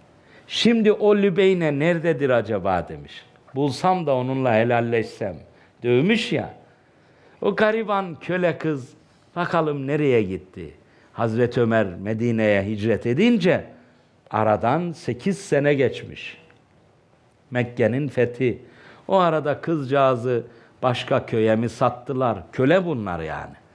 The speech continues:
Parayla satılıyordu insanlar, affedersiniz. Ne kötü bir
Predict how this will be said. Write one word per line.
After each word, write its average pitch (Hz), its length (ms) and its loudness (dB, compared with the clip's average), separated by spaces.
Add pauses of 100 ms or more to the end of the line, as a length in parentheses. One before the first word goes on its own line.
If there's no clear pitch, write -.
(280)
Parayla 127 500 2
satılıyordu 175 640 2
insanlar, 90 800 -4 (280)
affedersiniz. 87 840 -4 (880)
Ne 165 180 2
kötü 147 340 0
bir 117 220 2